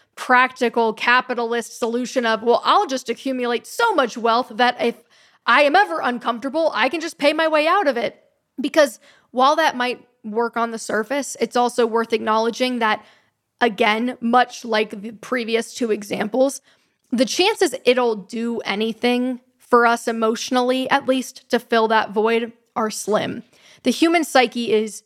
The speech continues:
fascinating, and if the last fifteen years have taught me anything, it's that money is usually not the answer. Once your basic needs are met and you have basic security,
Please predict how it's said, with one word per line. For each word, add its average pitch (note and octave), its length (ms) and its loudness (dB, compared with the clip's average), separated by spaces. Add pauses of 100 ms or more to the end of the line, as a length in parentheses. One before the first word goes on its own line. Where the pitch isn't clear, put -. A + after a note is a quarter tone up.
(140)
fascinating, F#3+ 720 -4
and A3 200 0
if A3 120 -2
the A3+ 100 2
last A#3+ 440 2
fifteen B3+ 380 -2
years A3 240 -2
have A3 100 -8
taught A3 240 0
me G#3+ 140 -4
anything, A#3 500 -2 (300)
it's B3+ 180 2
that A#3 180 2
money C#4 320 0
is A#3 200 -4
usually A#3+ 640 -2
not A3 320 -2
the A3 180 -2
answer. - 480 -6 (320)
Once C#4+ 260 4
your E4 120 0
basic C4 560 0
needs A3 340 -4
are A3 220 2
met G#3 420 -4
and A3+ 160 -2
you G#3 80 -4
have G#3 460 0
basic A3+ 360 -4
security, D4 640 -2